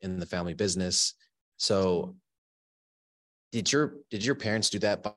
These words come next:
by design? I mean, did they, or was that more you saying, "Hey, I wanna go work in the family business. I wanna learn this. I wanna learn it from the ground up," not having that entitlement? Like, you know, kinda what happened there to where it was like, "Hey, you're gonna go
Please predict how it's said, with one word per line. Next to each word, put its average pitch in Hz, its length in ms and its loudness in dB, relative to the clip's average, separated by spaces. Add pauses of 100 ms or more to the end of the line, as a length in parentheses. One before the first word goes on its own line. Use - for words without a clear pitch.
(100)
by 92 140 0
design? 90 680 -4
I 92 40 -6
mean, 92 120 -2
did 87 140 -4
they, 95 460 0
or 95 200 0
was 98 180 0
that 104 160 2
more 98 260 0
you 92 280 -4
saying, 92 280 -2
"Hey, 101 160 0
I 95 120 0
wanna 95 180 0
go 90 100 -2
work 90 180 -2
in 90 60 -4
the 85 80 -8
family 87 200 -4
business. 87 320 -6
I 82 40 -6
wanna 87 180 -4
learn 85 320 -4
this. 85 500 -2
I 95 40 -4
wanna 98 120 0
learn 92 120 -2
it 85 80 -6
from 90 120 -6
the 87 60 -6
ground 87 320 -2
up," 85 280 -2
not 92 260 -4
having 92 240 -2
that 85 160 -4
entitlement? 90 680 -2 (520)
Like, 90 160 -4 (640)
you 98 60 -6
know, 95 80 0
kinda 113 220 2
what 110 200 4
happened 98 520 -2
there 87 220 -2
to 78 120 -4
where 87 440 0
it 104 100 0
was 92 140 0
like, 87 140 -2
"Hey, 98 160 0
you're 87 120 0
gonna 90 140 -2
go 82 400 -4